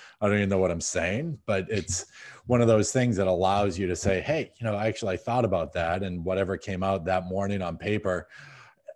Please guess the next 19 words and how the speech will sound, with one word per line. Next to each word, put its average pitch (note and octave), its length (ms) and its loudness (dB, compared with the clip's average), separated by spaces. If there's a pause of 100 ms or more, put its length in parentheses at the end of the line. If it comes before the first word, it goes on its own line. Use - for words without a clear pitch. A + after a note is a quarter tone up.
(240)
it, A#2+ 240 -2
it's A#2 180 0
out, G#2+ 380 4
right? F#2 260 0
And F#2+ 100 -4
then F#2+ 320 -2
it F#2 140 -6
may, G2 140 0
you G2+ 180 -2
may G2 160 0
go F#2+ 100 0
back G2+ 280 0
to F#2+ 100 0
it F#2 60 0
a F2+ 40 -4
year G2 240 0
later F#2+ 360 -2
and E2+ 120 -6
say, E2+ 300 -8